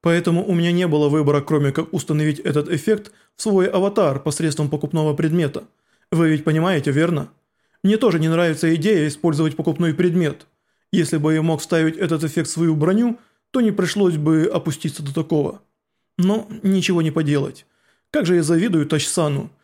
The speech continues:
его эффекту взрыва и эффекту при приземлении. Я бы тоже хотел обладать такими. А, эти, да, довольно броские. Речь шла о лидере их клана –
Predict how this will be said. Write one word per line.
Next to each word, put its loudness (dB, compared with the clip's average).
его 2
эффекту -2
взрыва 2
и 0
эффекту -2
при -2
приземлении. 0
Я 2
бы 2
тоже 2
хотел 0
обладать 0
такими. -2
А, 0
эти, -2
да, 2
довольно 2
броские. 0
Речь 0
шла 0
о 0
лидере 2
их -4
клана – -2